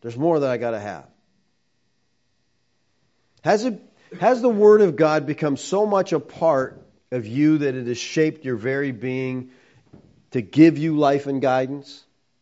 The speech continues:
You know, as you read the Word of God and you get so familiar with it, it literally guides you through life.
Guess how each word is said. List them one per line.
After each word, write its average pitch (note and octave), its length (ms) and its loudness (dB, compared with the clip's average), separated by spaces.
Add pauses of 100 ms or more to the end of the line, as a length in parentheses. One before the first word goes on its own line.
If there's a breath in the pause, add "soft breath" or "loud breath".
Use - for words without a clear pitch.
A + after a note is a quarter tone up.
(1500)
You C#3+ 80 0
know, E3+ 120 6
as E3 160 2
you D3 140 0
read G#3 320 4
the F#3+ 80 2
Word D#3+ 160 2
of C#3 80 -4
God C#3 160 0
and C3 80 -4
you B2+ 60 -4
get E3+ 180 0
so G#3 240 0
familiar E3 480 0
with B2+ 200 -2
it, C3 220 -6 (280)
it A2 120 -12
literally E3 360 2
guides C#3 340 -2
you D#3 80 -6
through D#3 200 0
life. F3 420 -8